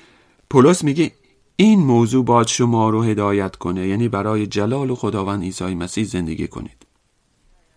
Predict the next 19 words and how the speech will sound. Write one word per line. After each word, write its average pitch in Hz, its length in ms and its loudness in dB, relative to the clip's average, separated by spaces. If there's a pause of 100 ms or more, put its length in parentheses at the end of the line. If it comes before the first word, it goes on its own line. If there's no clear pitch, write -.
(680)
بذارید 139 260 -2
این 120 120 -2
سوال 107 240 -6
رو 98 60 -6
از 90 140 -8
شما 92 220 -8
بپرسم. - 520 -14 (920)
بزرگترین 123 580 -2
هدف 120 340 -2
شما 110 460 -2
در 104 200 -6
سال 101 340 -6
آینده 95 540 -4
چه 98 160 -8
هست؟ 90 380 -14 (1120)
آرزوی 135 520 -2
بزرگتون 127 800 -4
چه - 140 -8
هست؟ - 360 -16